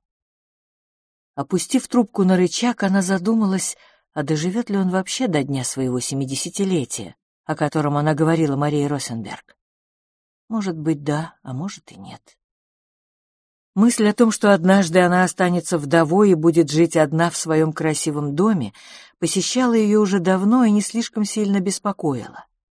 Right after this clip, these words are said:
Было бы неверным утверждать, что она с нетерпением ждала этого момента, но одиночество, относительное одиночество,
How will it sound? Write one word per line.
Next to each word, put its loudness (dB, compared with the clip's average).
Было 4
бы 4
неверным 2
утверждать, -4
что -4
она 0
с -6
нетерпением -2
ждала 0
этого -2
момента, -4
но 4
одиночество, 2
относительное 0
одиночество, -4